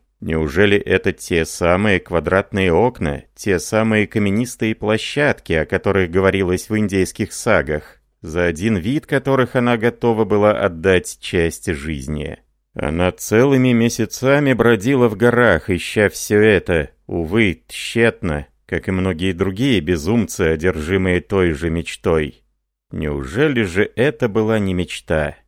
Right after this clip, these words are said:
Неужели слепой случай привёл её туда, куда не ступала нога ни одного цивилизованного человека, кроме француза де Роша?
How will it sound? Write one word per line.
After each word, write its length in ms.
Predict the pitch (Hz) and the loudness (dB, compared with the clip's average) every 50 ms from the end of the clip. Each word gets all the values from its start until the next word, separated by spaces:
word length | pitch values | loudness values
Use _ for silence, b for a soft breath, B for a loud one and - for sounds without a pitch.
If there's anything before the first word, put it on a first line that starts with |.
| _ _ _ _ _ _ | _ _ _ _ _ _
Неужели 540 | - 78 71 73 76 71 82 131 160 147 139 | -6 -4 -4 -4 -4 -2 0 2 2 2 0
слепой 460 | - - - 123 131 127 147 151 147 | -2 -2 -4 -4 -2 0 0 0 0
случай 460 | - - 139 147 156 143 - 151 139 | -2 -4 -4 -6 -6 -4 -4 -4 -4
привёл 440 | - - 135 135 123 139 151 143 135 | -2 -2 -2 -2 0 2 2 2 2
её 180 | 127 123 131 123 | 2 2 0 0
туда, 440 | 127 - 120 101 92 131 165 170 | -2 -4 -4 -2 2 2 2 2
куда 360 | 156 - - 113 101 95 127 147 | 0 -2 -4 -2 0 2 2 2
не 160 | 143 131 123 | 0 0 -4
ступала 640 | - - - - 127 - _ - 165 165 156 143 | -4 -6 -6 -6 -6 -4 _ 0 2 2 2 2
нога 400 | 135 135 135 123 127 156 156 143 | 2 2 0 0 2 2 2 2
ни 260 | 120 95 85 85 95 | 2 2 0 0 0
одного 760 | 131 160 165 135 117 120 135 139 135 110 131 151 156 139 107 85 - | 0 0 0 -2 -2 -2 -2 -2 0 0 2 2 4 2 2 0 -6
цивилизованного 1040 | - - - 131 120 117 120 120 120 113 101 117 139 135 123 120 117 113 113 104 110 | -14 -6 -2 0 0 2 2 0 0 0 0 0 2 2 2 2 2 2 2 2 0
человека, 680 | - - - 123 113 107 101 113 156 160 - - 98 90 | 0 0 0 2 2 2 2 2 2 0 2 2 0 0
кроме 400 | - - 104 101 101 95 95 95 | 0 -2 0 2 2 2 2 0
француза 720 | - - - 104 98 101 - - - 139 143 123 107 123 120 | -2 -2 -2 0 0 -2 -2 -4 -4 -4 -4 -2 0 -2 -2
де 180 | 101 95 117 | 0 0 0
Роша? 680 | 117 113 120 117 101 85 - - - 87 69 - - _ | 2 2 2 2 2 2 0 -2 -4 -4 -4 -6 -10 _